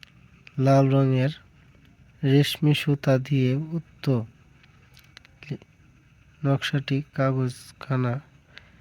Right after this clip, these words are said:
একটি বৈদ্যুতিক গাছের ডালে ঝুলায় এম-, এমনই ভাবে বেঁধে রাখবে যেন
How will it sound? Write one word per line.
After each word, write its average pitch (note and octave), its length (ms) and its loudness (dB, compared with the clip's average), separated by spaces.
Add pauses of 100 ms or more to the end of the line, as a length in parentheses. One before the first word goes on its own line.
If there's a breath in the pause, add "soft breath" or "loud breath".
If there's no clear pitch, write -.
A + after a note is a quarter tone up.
(480 loud breath)
একটি - 440 -12 (140)
বৈদ্যুতিক C3+ 680 0
গাছের C3 480 -4
ডালে B2 340 -2 (840)
ঝুলায় B2+ 460 0 (120)
এম-, C3+ 300 -4 (140)
এমনই C3+ 460 -2 (760 loud breath)
ভাবে C3 320 4
বেঁধে B2+ 380 2
রাখবে A#2+ 400 -2 (440)
যেন B2+ 160 2